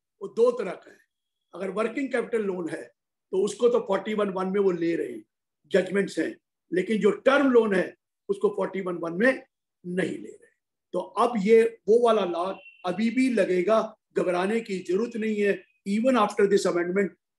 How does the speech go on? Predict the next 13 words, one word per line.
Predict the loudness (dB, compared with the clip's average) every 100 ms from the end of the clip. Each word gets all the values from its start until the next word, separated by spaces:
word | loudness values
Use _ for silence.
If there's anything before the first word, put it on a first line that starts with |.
| 2
वो | 4
वाला | 6 4
लॉ | 0 -2 -4 -8 _ -6
लगेगा | -6 -8 -8 -12 -14 _ _ _ _
कि | 2
अगर | 2 0 2
term | 2 4
loan | 4 4 4
है | 2
तो | 2 -6 _ -8
tax | -6 -6 -8
नहीं | -6 -6
लगेगा। | -8 _ _